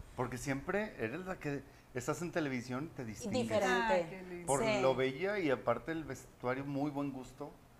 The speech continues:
Speaker 3: Qué
Speaker 1: Y
Speaker 3: lindo.
Speaker 1: ropa muy, em, diferente, llamativa.
Speaker 3: Sí.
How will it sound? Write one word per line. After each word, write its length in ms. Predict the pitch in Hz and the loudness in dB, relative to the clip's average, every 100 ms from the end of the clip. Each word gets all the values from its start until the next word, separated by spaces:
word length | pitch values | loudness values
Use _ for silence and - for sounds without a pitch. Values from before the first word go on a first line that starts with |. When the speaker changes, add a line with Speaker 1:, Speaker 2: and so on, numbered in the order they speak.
| - - - | -20 -20 -12
Speaker 3:
Qué 60 | |
Speaker 1:
Y 40 | 117 | -6
Speaker 3:
lindo. 100 | 117 | -2
Speaker 1:
ropa 260 | 113 - 131 | -2 0 -2
muy, 720 | 131 127 127 139 139 139 127 131 117 | 0 -2 0 0 0 0 -4 -8 -10
em, 360 | 107 101 95 92 - - - - - - - - - - 120 | -8 -6 -8 -12 -16 -20 -20 -20 -20 -20 -20 -20 -20 -20 -10
diferente, 640 | 120 123 113 113 123 143 - - - - | -4 -2 0 -4 -8 -14 -18 -20 -20 -4
llamativa. 520 | 117 110 - 110 113 131 | -2 -2 -2 -4 -6 -8
Speaker 3:
Sí. 180 | 170 | -12